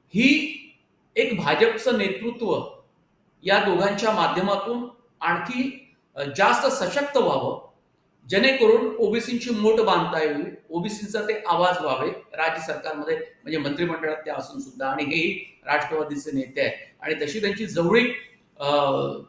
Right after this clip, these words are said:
धनंजय मुंडे यांची ही देवेंद्र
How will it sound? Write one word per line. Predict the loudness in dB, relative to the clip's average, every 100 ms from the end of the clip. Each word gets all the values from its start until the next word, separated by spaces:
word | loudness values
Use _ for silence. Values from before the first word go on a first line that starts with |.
| -2
धनंजय | 2 6 6
मुंडे | 6 4 4 2 -2 -12 -8
यांची | 0 0 2 2 2 0 -4 -6
ही | 0 2 2 2
देवेंद्र | 2 2 2